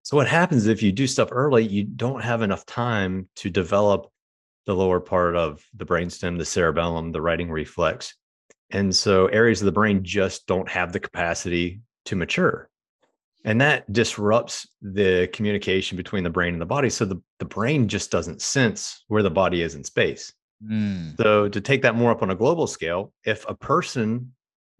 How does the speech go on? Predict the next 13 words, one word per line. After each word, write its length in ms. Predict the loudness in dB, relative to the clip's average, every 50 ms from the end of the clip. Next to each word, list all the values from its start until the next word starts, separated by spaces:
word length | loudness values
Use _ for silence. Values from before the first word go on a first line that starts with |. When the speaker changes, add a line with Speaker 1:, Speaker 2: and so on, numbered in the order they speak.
| -4 0
Speaker 1:
doesn't 280 | 0 2 2 0 -2
have 200 | -2 -2 -2 0
a 60 | 0
relationship, 760 | 0 0 0 -2 -2 -4 -6 -8 -8 -2 0 0 0 0 -2 -8 _ _
a 80 | -12 -6
good 220 | 0 0 0 2
relationship 580 | 2 2 2 2 2 0 -2 -6 -6 -6 -4 -4
between 280 | -6 -6 -2 0 0 0
their 100 | 0 2
brain 240 | 2 2 2 2
and 100 | 2 0
their 80 | 0 0
body, 420 | 0 0 0 0 0 -2 -4 -6